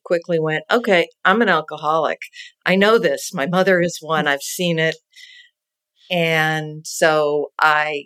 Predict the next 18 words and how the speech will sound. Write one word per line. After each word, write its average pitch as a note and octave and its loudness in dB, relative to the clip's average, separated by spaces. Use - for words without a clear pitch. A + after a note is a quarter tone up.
you E3+ -2
know, D3 -2
I, D3 0
I, D#3 2
I F3+ 6
went E3 0
to - -6
other D#3 0
drugs D3 -2
because D3 -4
I D3 -2
thought C#3+ 0
I C#3 0
could D3 -16
do C#3+ -4
it - -4
differently. C#3 -6
But, D3 2